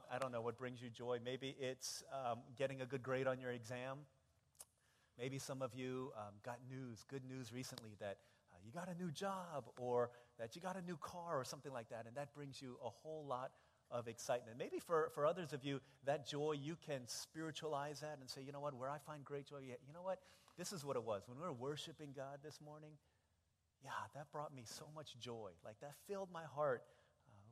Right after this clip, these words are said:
with a joy that I haven't felt since maybe last time I did this." Maybe some of you will say, "Oh, it was when I was praying, or when I read the Bible, this is where I get joy. When I was sharing the gospel with someone, or when I see a house church member,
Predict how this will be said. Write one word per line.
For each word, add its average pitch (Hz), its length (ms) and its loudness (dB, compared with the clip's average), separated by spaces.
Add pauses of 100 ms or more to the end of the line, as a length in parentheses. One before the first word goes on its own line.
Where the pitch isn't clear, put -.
with 127 220 2 (380)
a 117 80 -6
joy 147 440 -4
that 131 140 -2
I 127 260 -6
haven't 151 240 -8
felt 151 400 -2
since - 560 -4
maybe 165 220 -8
last 190 320 -2
time 120 220 -4
I 101 140 -4 (180)
did 101 200 -6
this." 82 260 -16 (760)
Maybe 127 240 -2
some 127 240 -6
of 117 100 -4
you 117 140 -4
will 113 100 -4
say, 107 280 -2
"Oh, 107 80 0
it - 20 -2
was 113 140 -6
when 113 100 0
I 104 80 -4
was 101 220 -6
praying, 110 460 -2 (140)
or 98 160 -6
when 107 140 -6
I 104 60 -2
read 113 240 -4
the 113 80 -2
Bible, 104 340 -4
this - 160 -14
is 107 100 -14
where 104 140 -4
I 98 60 -6
get 98 180 -10
joy. 131 220 -10
When 139 140 -2
I - 20 -4
was 123 200 -6
sharing 143 280 -2
the 123 80 -8
gospel 117 440 -2
with 113 80 -6
someone, 127 220 -6
or 117 60 -2
when 127 120 0
I 127 100 2
see 135 240 0
a 113 60 6
house 131 280 0
church - 260 -8
member, 123 380 4